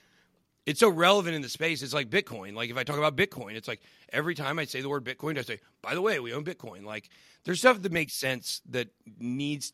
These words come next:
to come down the pipeline. And so that is one other thing that, that, uh, we are working for. I, I think that would be hugely beneficial to the space. I tell you what's cool. What's cool is when I first started my channel,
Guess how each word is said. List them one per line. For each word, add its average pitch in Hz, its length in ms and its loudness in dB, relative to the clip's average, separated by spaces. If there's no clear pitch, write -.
to 135 120 -6
come 135 260 -4
down 123 200 2
the 104 60 -14
pipeline. 127 540 -2
And 131 100 -4
so 160 100 2
that 160 160 6
is 156 140 0
one 139 200 0
other 139 140 0
thing 127 200 -6
that, 113 280 -10
that, 113 200 -10
uh, 113 240 -6
we 120 140 -8
are 123 120 -4
working 113 320 -10
for. 107 220 -6
I, 113 120 0
I 123 80 -2
think 170 100 -2
that 139 100 2
would 131 80 0
be 117 300 -8
hugely 131 480 -10
beneficial 113 580 -6
to 123 60 -6
the 120 60 -6
space. 120 300 -6
I 151 60 0
tell 262 120 0
you 302 40 2
what's 233 140 0
cool. 127 400 -2
What's 143 160 -6
cool 220 200 0
is 135 220 -2
when 139 80 -2
I 143 40 -2
first 196 220 -4
started 208 140 -2
my 139 80 -6
channel, 139 340 -8